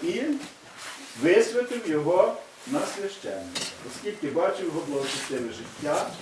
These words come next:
Потім дядько Миколай його поїхав у паломницьку подорож, і його лишив самого служити. Тато з мамою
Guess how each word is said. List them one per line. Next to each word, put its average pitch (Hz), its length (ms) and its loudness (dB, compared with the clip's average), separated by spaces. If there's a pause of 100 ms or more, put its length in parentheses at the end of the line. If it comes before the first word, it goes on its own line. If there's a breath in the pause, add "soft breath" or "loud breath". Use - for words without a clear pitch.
(960)
Потім 254 380 2 (960)
дядько 247 380 8 (100)
Миколай 190 460 6
його 233 140 4
поїхав 214 680 0 (180)
у 175 160 -4
паломницьку - 600 8 (100)
подорож, 135 440 4 (100)
і 170 80 -2
його 208 160 10
лишив 240 360 2
самого 170 500 8
служити. 135 460 4 (880)
Тато 233 580 10 (880)
з 131 100 -6
мамою 180 720 4